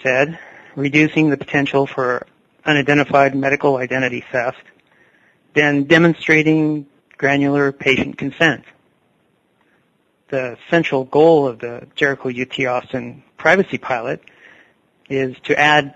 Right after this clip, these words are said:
transparency to the electronic exchange of protected health information. That is, we should all have a way to easily find out when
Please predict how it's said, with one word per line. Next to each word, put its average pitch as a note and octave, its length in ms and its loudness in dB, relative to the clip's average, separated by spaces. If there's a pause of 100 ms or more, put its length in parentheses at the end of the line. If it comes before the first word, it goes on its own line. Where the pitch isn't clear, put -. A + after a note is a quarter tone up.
transparency C#3+ 800 0
to C#3 120 -6
the C3 80 -2
electronic B2+ 540 -6
exchange B2 560 -6
of - 40 -14
protected B2+ 460 -6
health C#3+ 260 -2
information. B2+ 640 -8
That C3+ 180 0
is, B2+ 180 -4 (560)
we D3 100 2
should - 160 0
all D3 140 4
have C#3+ 160 0
a B2 40 2
way B2+ 520 0 (140)
to B2 120 -10
easily C3+ 400 -2
find B2 360 -2
out B2+ 200 0
when C3+ 140 -6